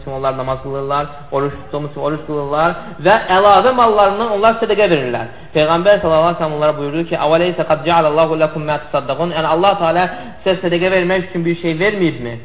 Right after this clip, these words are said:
"İnnə bi kulli təsbihatin sadaqa." Hər bir, e, subhanallah sədəqədir, Allahu Ekber sədəqədir, Əlhəmdülillah sədəqədir, La ilahe illallah sədəqədir, yaxşını əmr etmək sədəqədir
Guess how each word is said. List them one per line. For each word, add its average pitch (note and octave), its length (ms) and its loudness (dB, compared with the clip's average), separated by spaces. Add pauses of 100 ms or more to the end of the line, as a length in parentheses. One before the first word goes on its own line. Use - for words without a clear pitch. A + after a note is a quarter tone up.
(320)
"İnnə A#3 340 0
bi F3+ 60 0
kulli A3 340 0
təsbihatin A3+ 600 -4
sadaqa." F3 340 0
Hər G#3+ 280 4
bir, G3+ 160 2 (500)
e, D3+ 180 -6
subhanallah E3+ 540 0
sədəqədir, C3+ 480 -4 (280)
Allahu E3 320 4
Ekber E3 300 -4
sədəqədir, C#3 420 -4
Əlhəmdülillah E3+ 480 -2
sədəqədir, D#3+ 340 -2
La G3+ 160 6
ilahe A3 220 4
illallah G#3 240 0
sədəqədir, F#3+ 380 0
yaxşını G#3 200 -6
əmr F#3+ 120 -4
etmək F3 200 -6
sədəqədir G3+ 440 2